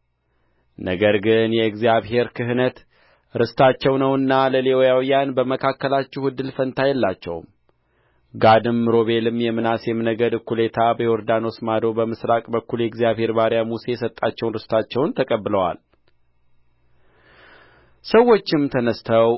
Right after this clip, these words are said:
ሄዱ። ኢያሱም ምድሩን ሊጽፉ የሄዱትን «ሂዱ፣ ምድሩንም ዞራችሁ ጻፉት፣ ወደ እኔም ተመለሱ፣ በዚህም በሴሎ በእግዚአብሔር ፊት ዕጣ አጣጥላችኋለሁ» ብሎ አዘዛቸው።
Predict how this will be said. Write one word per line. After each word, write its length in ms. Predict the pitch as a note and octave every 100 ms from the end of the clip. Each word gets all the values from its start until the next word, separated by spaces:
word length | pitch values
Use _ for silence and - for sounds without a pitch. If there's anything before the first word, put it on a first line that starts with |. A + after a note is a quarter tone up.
| B2+
ሄዱ። 220 | A#2+ A#2 G2+ - _ _ _ _ G2
ኢያሱም 440 | G2+ G#2 - A#2
ምድሩን 380 | A#2 A2 A#2 A#2 A#2+
ሊጽፉ 380 | A#2 A#2 - B2 B2 B2 B2 _
የሄዱትን 580 | A#2 A2+ A#2 A2+ - B2 A#2+
«ሂዱ፣ 260 | - A#2 A#2+ B2+ A#2 _ _ _ _ _ _ _ _ _ _ _ _ _ -
ምድሩንም 520 | G2+ A#2 B2 B2+ B2+ B2 A2
ዞራችሁ 520 | A#2+ B2 B2 - B2+ A#2
ጻፉት፣ 440 | C#3 B2 C3+ C3 - _ _ _ _ _ _
ወደ 160 | G#2 G#2+
እኔም 220 | A#2+ B2+ B2
ተመለሱ፣ 520 | B2 C3+ C3+ B2+ - C3 B2 _ _ _ _ _ -
በዚህም 440 | A2+ A2+ A#2 C3 A#2+
በሴሎ 360 | B2 C3+ B2+ C3
በእግዚአብሔር 640 | B2 B2+ A2+ C3 B2 B2+ B2+
ፊት 240 | - C3+ C3
ዕጣ 160 | C#3 C3+ C3+ C3 -
አጣጥላችኋለሁ» 1120 | A#2+ - D3 C#3+ C#3+ C3+ - B2+ B2 A2 G#2 - -
ብሎ 160 | - G#2 A2
አዘዛቸው። 640 | A#2 A2 A#2 A2 F#2+ G2+